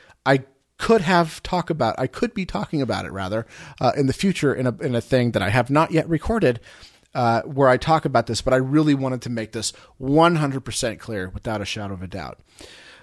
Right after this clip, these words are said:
The reason why we're gonna go after a lot of these conspiracy theories is that when a lot of people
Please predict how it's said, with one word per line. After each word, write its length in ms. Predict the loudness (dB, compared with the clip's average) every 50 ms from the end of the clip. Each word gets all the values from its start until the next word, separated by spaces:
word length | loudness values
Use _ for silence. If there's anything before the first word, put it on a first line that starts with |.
| _ _ _ _ _ _ _ _ _ 2
The 120 | 2 4
reason 540 | 4 4 4 4 6 6 6 6 6 4 6
why 240 | 6 6 6 6 6
we're 160 | 6 4 4
gonna 220 | 4 4 4 4
go 180 | 6 6 6 6
after 280 | 6 6 4 4 2 2
a 60 | 4
lot 140 | 4 4 4
of 60 | 2
these 180 | 0 -2 -4
conspiracy 540 | -6 -6 -6 -6 -6 -6 -6 -6 -6 -8 -12
theories 480 | -12 -14 -14 -14 -14 -14 -16 -16 -18 -18 _ _ _ -20 -20 -20 _ _ _ _ _
is 220 | 2 4 4 4 4
that 180 | 4 4 4
when 160 | 4 2 4 4
a 80 | 4
lot 220 | 4 4 4 4 4
of 100 | 2 0
people 500 | -2 -4 -4 -6 -6 -4 -6 -6 -10